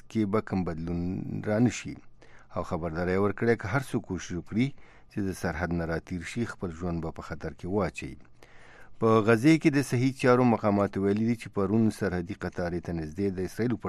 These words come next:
ډزو کې د غزې یو پنځه ویشت کلن ځوان وژل شوی دی. د اسرائیلو د دفاع وزیر ښاغلي لیبرمن دا هم ویلي دي چې ممکن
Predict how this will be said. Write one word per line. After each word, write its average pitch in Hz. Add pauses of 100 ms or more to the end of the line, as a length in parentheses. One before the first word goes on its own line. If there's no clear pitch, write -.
ډزو 80
کې 104 (560)
د 98 (120)
غزې 90 (260)
یو 98
پنځه 90
ویشت -
کلن 110
ځوان 92 (180)
وژل 101
شوی 107
دی. 131 (800)
د 110
اسرائیلو 143
د 151
دفاع 131
وزیر 123
ښاغلي 120
لیبرمن 113
دا 101
هم 113
ویلي 92
دي 110 (120)
چې - (100)
ممکن 98